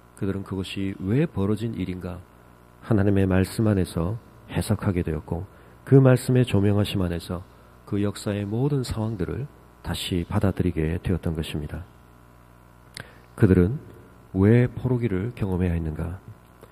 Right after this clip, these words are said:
이스라엘 백성이 하나님의 백성다움을 상실했기에 하나님은 다시 그것을 회복하는 광야의 시간을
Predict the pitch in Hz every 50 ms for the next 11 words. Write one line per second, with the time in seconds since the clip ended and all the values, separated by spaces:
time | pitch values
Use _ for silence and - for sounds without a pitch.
0 | - - - - - - - - 120 110 - - 113 113 113 113 107 104 107 98
1 | - - 113 101 101 104 101 101 - - 139 135 131 135 139 135 135 135 - 127
2 | 120 - - - 135 127 120 113 110 107 104 101 104 107 110 113 - - 151 151
3 | 143 - - 98 82 - - 85 85 95 - - - - - - - - - -
4 | - 117 107 101 101 104 101 98 98 95 - - - - 113 131 - - 135 131
5 | 123 - 170 160 151 - - 98 95 95 90 85 - - - - - - - -
6 | - 82 80 87 95 98 104 104 92 - - 107 92 82 76 76 76 104